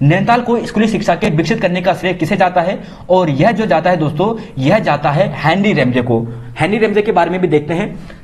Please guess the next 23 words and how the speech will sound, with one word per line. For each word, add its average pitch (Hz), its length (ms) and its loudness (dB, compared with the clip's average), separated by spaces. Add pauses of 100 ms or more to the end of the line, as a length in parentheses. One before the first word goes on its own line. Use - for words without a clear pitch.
तराई 202 240 4
इम्प्रूवमेंट 214 420 2
फंड 208 240 0
की 214 80 -4
स्थापना 196 340 0
किस 202 200 -2
वर्ष 202 160 0
की 202 120 -6
गई? 202 280 0 (260)
और 180 200 2
यह 156 220 2
प्रश्न 208 280 0
भी 196 140 2
यूकेएसएससी 170 440 0
ने 220 80 4
आपको 165 220 0
पूछा 135 260 -2
था, 131 220 -2 (280)
तो 180 60 4
इसका 185 260 2
आंसर 220 180 0
क्या 226 140 4
होगा? 196 220 2